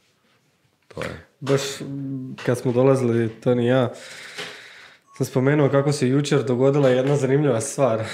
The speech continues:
Speaker 2: Kako je krenula jučer serija u kojoj ti glumiš. E,
Speaker 1: Aha,
Speaker 2: ne
Speaker 1: al-
Speaker 2: mogu, ne mogu se sjetiti, zapravo ne gledam uopće televiziju, ali je ne-, nešto sa strane bilo i stiže meni tvoja poruka i vidim na satu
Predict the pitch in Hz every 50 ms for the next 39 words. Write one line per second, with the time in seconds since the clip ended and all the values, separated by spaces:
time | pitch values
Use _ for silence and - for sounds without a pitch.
0 | - - - - - - - - - - - - - - - - - 123 120 -
1 | 110 - 123 127 127 131 120 113 113 113 - 117 - - - 127 117 113 113 110
2 | 110 - 117 113 110 120 117 113 110 113 110 113 110 107 - - - - _ _
3 | _ _ _ - 123 120 120 120 120 117 117 120 - 117 - - - - 120 120
4 | 127 131 120 113 139 147 143 143 143 143 170 165 160 147 143 - - 151 143 -
5 | 135 123 127 123 147 143 - 143 139 135 139 147 143 139 131 135 143 147 147 -
6 | 120 131 123 123 123 127 143 147 160 156 139 135 139 - - - - - - -
7 | 127 127 127 131 131 131 131 135 131 131 135 135 135 127 123 131 120 123 120 113
8 | - 127 127 135 135 127 117 135 160 196 185 165 - 147 - - 185 190 185 165
9 | 165 165 175 175 170 - 165 156 151 151 147 135 120 113 110 - 110 113 120 127
10 | 131 131 127 120 120 - 127 120 120 123 123 - 143 131 123 120 120 123 127